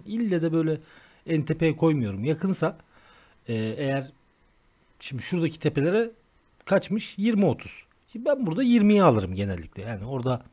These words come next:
başka bir alana giriyor. E, davranışsal bir alana giriyor. İş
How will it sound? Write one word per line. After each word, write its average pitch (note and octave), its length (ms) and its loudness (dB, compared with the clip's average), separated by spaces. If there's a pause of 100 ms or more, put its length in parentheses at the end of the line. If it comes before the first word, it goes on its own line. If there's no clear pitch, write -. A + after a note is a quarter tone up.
(240)
başka E3 340 0
bir A#2 120 2 (1120)
alana C3+ 340 2
giriyor. F2+ 340 -4 (360)
E, G#2+ 40 -12 (500)
davranışsal A#2 640 0
bir A2 80 -2
alana F2 280 -6
giriyor. A#2+ 320 -6 (120)
İş F3+ 300 -8